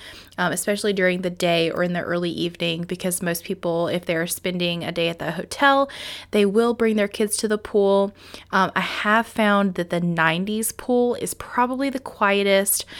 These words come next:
Um, it does, all pools have a lifeguard on duty, but that one, for some reason, I don't know if it's because it's, like, kinda way off from the main building, um, or because they don't have really as many activities as the other pools. Um,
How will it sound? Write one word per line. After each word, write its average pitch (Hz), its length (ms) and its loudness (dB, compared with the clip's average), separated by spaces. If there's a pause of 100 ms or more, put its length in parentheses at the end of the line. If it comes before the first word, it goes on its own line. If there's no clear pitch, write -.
(280)
Um, 190 360 4
it 185 160 -4
does, 214 300 2
all 220 200 0
pools 247 360 -2
have 214 240 0
a 196 100 -6
lifeguard 180 800 2
on 180 220 -2
duty, 240 480 0 (340)
but 214 140 -2
that 269 180 4
one, 330 120 -2
for 302 140 2
some 269 220 4
reason, 254 280 4
I 196 120 2
don't 190 100 4
know 190 80 4
if 190 120 -2
it's - 140 -4
because 175 300 -2
it's, - 160 -4
like, 135 160 -6
kinda 170 280 -4
way 156 220 -2
off 240 280 4
from 269 240 2
the 269 100 2
main 262 300 4
building, 247 640 2 (400)
um, 175 640 2
or 208 280 6
because 202 300 0
they 185 80 4
don't 180 120 2
have 180 240 0
really 175 260 2
as 175 160 -2
many 175 180 -2
activities 196 720 0
as 180 200 -2
the - 180 -4
other 247 240 0
pools. 285 640 -2 (400)
Um, 180 640 4